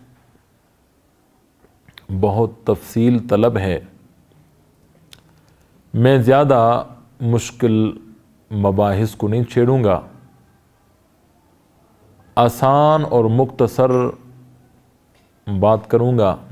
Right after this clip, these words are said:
تاکہ عوام کو سمجھ آ جائے۔ واقعہ کرتاس کا لب لباب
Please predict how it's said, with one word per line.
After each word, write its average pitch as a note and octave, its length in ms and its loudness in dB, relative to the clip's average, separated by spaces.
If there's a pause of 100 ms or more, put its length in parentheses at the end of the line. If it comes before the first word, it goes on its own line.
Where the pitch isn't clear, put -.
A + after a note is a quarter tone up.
(140)
تاکہ G#2 380 -4
عوام G2+ 440 -2
کو F#2+ 140 -6
سمجھ G#2+ 420 -6
آ G2 120 0
جائے۔ G#2 240 0 (3250)
واقعہ D3 460 2
کرتاس C3 880 0 (2000)
کا A#2 160 2
لب A#2 320 2
لباب G#2 600 2